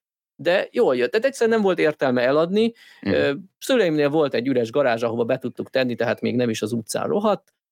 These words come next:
Speaker 1: és ez így nekünk tök jó volt, hogy, hogy bárkinek bármikor tartalékautóra volt szüksége, akkor oda ment és elhozta. És én magunkból kiindulva el bírom képzelni, hogy sok ilyen nagyon keveset futó idős autó benne van a statisztikában, de ez ugyanúgy egy darabnak számított, mint a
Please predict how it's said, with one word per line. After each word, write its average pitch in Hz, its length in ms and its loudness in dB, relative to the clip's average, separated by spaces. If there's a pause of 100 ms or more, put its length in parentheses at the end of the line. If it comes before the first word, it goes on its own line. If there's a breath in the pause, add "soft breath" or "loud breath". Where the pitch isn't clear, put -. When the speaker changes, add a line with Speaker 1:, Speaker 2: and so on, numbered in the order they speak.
Speaker 1:
és - 180 -6
ez 190 100 -2
így 190 100 0
nekünk 185 340 -2
tök - 220 -2
jó 160 200 0
volt, 220 340 2
hogy, 190 440 0
hogy 180 200 -2
bárkinek 147 580 0
bármikor 127 640 0
tartalékautóra 117 840 -2
volt 117 180 -4
szüksége, 190 440 -2
akkor 139 480 -2
oda 117 220 -4
ment 110 240 -4
és 117 140 -6
elhozta. 113 640 -2 (220 loud breath)
És - 180 -8
én 151 320 0 (280 soft breath)
magunkból 165 600 2
kiindulva 147 440 0
el 139 160 4
bírom 135 260 0
képzelni, 120 480 0
hogy 120 140 -6
sok - 280 -4
ilyen 117 180 0
nagyon 117 320 0
keveset 110 400 -4
futó 123 280 -6
idős 120 280 -4
autó 131 320 -2
benne 117 280 2
van 110 140 -2
a 107 60 0
statisztikában, 143 680 -2
de 196 60 0
ez 202 80 0
ugyanúgy 175 260 0
egy 143 160 0
darabnak 120 420 0
számított, 180 520 -2
mint 160 240 -2
a 156 320 2